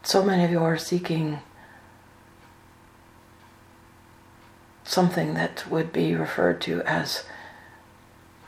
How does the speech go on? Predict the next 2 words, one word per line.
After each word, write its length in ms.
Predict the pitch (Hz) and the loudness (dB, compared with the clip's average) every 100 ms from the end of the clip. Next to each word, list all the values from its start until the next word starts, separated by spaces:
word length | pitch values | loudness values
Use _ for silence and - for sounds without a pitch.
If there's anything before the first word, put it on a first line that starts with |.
| - - - - - - - - - - | -20 -20 -20 -20 -20 -20 -20 -20 -4 0
absolute 680 | 175 - - 196 202 - - | 2 0 -4 -2 -4 -4 -8
truth. 400 | - - - - | -8 -10 -14 -16